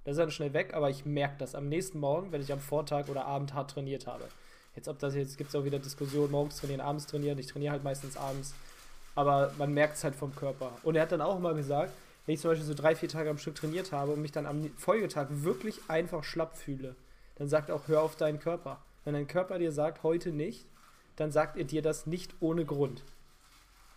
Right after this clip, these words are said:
Und dann halt auch mal nicht zu trainieren oder einfach mal länger schlafen. Wenn du schon das Gefühl hast, „Oh,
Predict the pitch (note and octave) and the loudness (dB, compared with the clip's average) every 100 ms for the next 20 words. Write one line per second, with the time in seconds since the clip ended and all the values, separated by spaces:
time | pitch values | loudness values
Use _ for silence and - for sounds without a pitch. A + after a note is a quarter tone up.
0 | - - D3 D#3 D3+ E3 D#3+ D#3+ D#3 D3+ | -8 2 4 4 4 2 2 2 4 4
1 | D3+ D3+ - - - - - - - - | 4 -2 -18 -20 -20 -20 -20 -20 -20 -20
2 | - D#3 F3+ F3 - - C#3+ - C#3+ C#3 | -12 -4 -4 -6 -12 -10 -10 -8 -4 -2
3 | C3+ B2 C#3+ C#3+ E3 F3+ F#3 - D3+ D3+ | -4 -4 -4 0 0 0 -4 -2 0 2
4 | D3+ D#3+ D3+ D3 D3+ D3 C#3+ C3 D#3 E3+ | 2 2 -2 -2 -2 -2 -2 -6 -4 -2
5 | F3 D#3 D3+ C#3+ F#3 E3 D#3 - - D#3+ | -4 -4 -8 -8 -4 -4 -4 -4 -4 -4